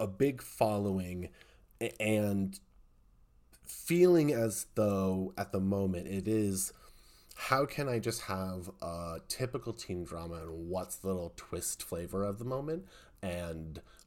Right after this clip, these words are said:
vampire, supernatural stuff is always coming in and out of vogue,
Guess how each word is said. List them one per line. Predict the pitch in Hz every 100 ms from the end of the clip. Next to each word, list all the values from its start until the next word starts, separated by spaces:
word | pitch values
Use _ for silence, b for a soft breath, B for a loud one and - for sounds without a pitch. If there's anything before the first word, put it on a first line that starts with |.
| - 78
vampire, | 82 107 95 95 98 95 92
supernatural | 87 - 90 92 85 82 87 82 82
stuff | - - 82 - - - b b -
is | 87 82 - - -
always | 92 90 87
coming | - 76 76
in | 73
and | 73
out | 76
of | 76
vogue, | 78 78 76 73